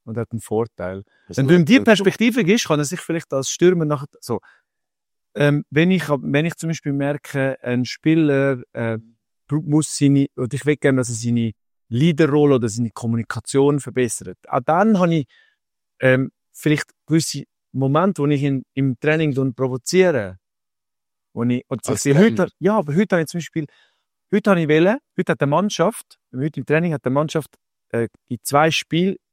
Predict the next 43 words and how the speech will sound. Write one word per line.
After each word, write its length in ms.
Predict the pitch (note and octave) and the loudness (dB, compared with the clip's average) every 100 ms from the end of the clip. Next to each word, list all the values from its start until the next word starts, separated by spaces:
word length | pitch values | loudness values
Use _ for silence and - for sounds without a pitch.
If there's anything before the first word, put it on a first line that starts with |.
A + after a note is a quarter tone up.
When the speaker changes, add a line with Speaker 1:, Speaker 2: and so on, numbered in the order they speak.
| _ _ _ | _ _ _
Speaker 1:
kumuliert 540 | - C3+ C3 D3 F3 - - | -6 -2 2 2 2 -2 -6
zehn 260 | C3+ C#3+ C#3+ | -2 0 0
null 140 | C3 | -4
geführt. 640 | - - G2+ E2+ _ _ _ _ _ _ _ _ - | -6 -8 -6 -6 _ _ _ _ _ _ _ _ 0
Dann 140 | F3 | 2
habe 100 | F3+ | 4
ich 100 | C#3 B2 - | 2 0 0
ein 140 | C#3 | 2
Endspiel 380 | F#3+ - - G3 | 2 -2 -6 -6
gemacht 560 | G#3+ - F#3+ - - - _ _ _ _ _ _ _ _ _ _ _ _ _ _ - | -6 -4 -4 -4 -14 -20 _ _ _ _ _ _ _ _ _ _ _ _ _ _ -4
und 80 | B2+ | -2
habe 80 | |
gesagt, 300 | B2 C3 B2+ | 2 0 0
jetzt 200 | B2+ C3 | 0 -2
in 60 | B2+ | 0
dem 120 | A#2 | 0
Endspiel, 720 | A2+ C#3+ F3 - F#3 G#3 A#3+ A3 | 2 0 0 -4 -2 -2 -4 -2
habe 180 | A#2 A2+ | 0 0
versucht, 380 | G#2 - B2+ - | -2 -4 -6 -4
Druck 280 | - F#3 - | 2 2 2
aufzubauen, 500 | F#3 - - C#3 C#3+ | -4 -4 0 2 2
habe 100 | D3+ | 0
gesagt, 200 | - B2 | 0 -4
in 80 | A2+ | -2
dem 140 | A2 | -2
Endspiel 380 | A2+ D#3+ - D#3 | 0 -2 -2 -2
geht 160 | C3 B2 | -2 -4
es 80 | - | 0
darum, 260 | C3+ D3 - _ _ _ _ - | 2 2 -4 _ _ _ _ 0
wer 200 | A#2+ B2+ | 2 4
die 140 | A#2+ | 2
nächsten 420 | A#2 C3+ C#3 - | 2 2 0 -8
zwei 340 | B2 A#2 A2+ B2+ | -8 -4 -2 -2
bis 180 | G#2 - | -4 -8
drei 160 | A2 | -6
Mal, 140 | A2 G#2+ | -4 -4
ich 60 | |
weiß 120 | G2+ G#2 | -6 -6
nicht, 80 | G#2 | -8
was 100 | G#2 | -8
ich 60 | |
gesagt 200 | G2+ G2 | -10 -10
habe, 100 | G2 | -12